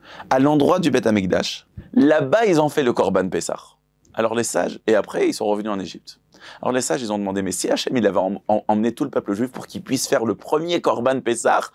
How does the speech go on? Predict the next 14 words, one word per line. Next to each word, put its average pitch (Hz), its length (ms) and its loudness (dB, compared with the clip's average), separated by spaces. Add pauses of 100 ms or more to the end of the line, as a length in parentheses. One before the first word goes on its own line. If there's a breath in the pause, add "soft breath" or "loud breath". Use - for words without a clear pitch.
(220 loud breath)
le 117 80 2
premier - 280 0
sacrifice 131 420 -6
de 127 60 -4
Pessah 123 320 -2
à 117 100 2
Jérusalem, 101 520 0
après, 131 240 0
il 139 40 0
les 117 100 2
a 117 60 2
pas 120 100 2
laissés 113 200 0
là-bas. 110 280 2